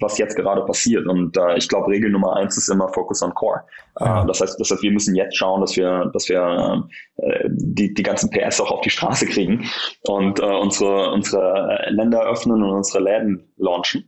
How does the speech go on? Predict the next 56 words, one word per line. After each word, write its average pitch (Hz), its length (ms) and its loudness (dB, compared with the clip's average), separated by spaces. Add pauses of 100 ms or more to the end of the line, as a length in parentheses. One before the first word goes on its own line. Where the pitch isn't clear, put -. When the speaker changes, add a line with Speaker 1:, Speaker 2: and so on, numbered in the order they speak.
Speaker 1:
Und, 101 440 0
aber 101 220 0
all, 110 420 -2 (360)
es, - 240 -6
es - 380 0
wäre 113 100 2
auch 110 120 0
komisch, 110 280 0
wenn 98 100 2
wir 98 60 2
nicht 98 160 0
drüber 92 140 2
nachdenken 95 420 -2
würden, 98 180 2
was 92 140 -2
der 92 80 0
nächste - 260 -2
Schritt - 220 -4
ist. - 200 -12 (380)
Speaker 2:
Mega 135 320 2
spannend. 110 420 0 (160)
Also 135 360 2
finde 156 220 2
ich 135 100 0
wirklich 165 320 0
extrem 156 500 0
beeindruckend, 151 420 2
was 135 100 2
ihr 139 60 0
da 131 60 0
auf 123 100 2
den 123 120 4
Weg 135 160 0
bringt. 139 240 2 (560)
Ähm, 143 480 2 (440)
d-, 185 220 -2 (200)
ich - 300 0
versuche 185 480 0
mir 196 100 0
gerade 165 220 2
vorzustellen, 180 560 0
wo 180 80 2
ihr 175 140 0
in 170 100 2
zwei 170 180 0
Jahren 175 260 2
seid. 113 220 2
Kannst - 240 0
du 151 40 2
das, - 380 0
kannst 147 200 2
du - 20 2
das 147 140 0
ungefähr 196 360 2
mal 185 100 2
skizzieren? 233 580 0